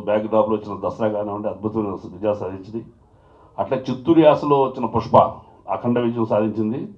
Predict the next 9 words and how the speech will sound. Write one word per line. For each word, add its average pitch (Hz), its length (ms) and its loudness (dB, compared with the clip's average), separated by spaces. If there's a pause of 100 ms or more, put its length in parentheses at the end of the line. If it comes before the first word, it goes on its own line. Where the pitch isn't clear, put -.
(480)
అట్లా 131 220 6
మా 120 240 4
శ్రీకాకుళం 147 600 6
ఫస్ట్ - 200 2
టైమ్ 160 280 4 (680)
నేను 110 140 0
అనుకున్న, 135 300 2
నాకు 117 160 4
తెలిసిన 123 300 -4